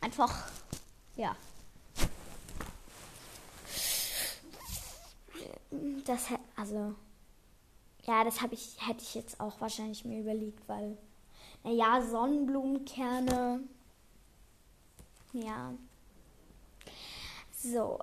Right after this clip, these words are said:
ähm, dann, was ich für Obst empfinde bei Meerschweinchen. Und zwar sag ich jetzt da ganz offen meine Meinung. Ich finde, man sollte eigentlich, also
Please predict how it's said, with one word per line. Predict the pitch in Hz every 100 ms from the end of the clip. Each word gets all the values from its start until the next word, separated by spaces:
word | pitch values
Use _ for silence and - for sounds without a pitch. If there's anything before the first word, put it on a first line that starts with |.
| -
ähm, | 269 269 277 277 277 269 269 269 277 277 277 -
dann, | 277 254 262 233 214 - - - - -
was | 262 277 277 277 - -
ich | - 330 403 - - - - -
für | 285 294 277 277 -
Obst | 330 285 220 - - - - - - - - - - - - - -
empfinde | 277 269 - 311 302 269
bei | 262 240
Meerschweinchen. | 240 233 233 - 220 208 208 - 220 226
Und | 240 233 233
zwar | - 220 214 214 220
sag | 226 214 226 247
ich | -
jetzt | 226 220 -
da | 214 214 - - - - - - - - - -
ganz | - 508 494 -
offen | 330 311 294
meine | 269 262
Meinung. | 220 214 208 214 208 208 185 - - - - -
Ich | 262 -
finde, | - 262 247
man | 240 226
sollte | 220 220 220 233 - -
eigentlich, | 226 240 269 226 226 214 - 208 226 -
also | 202 220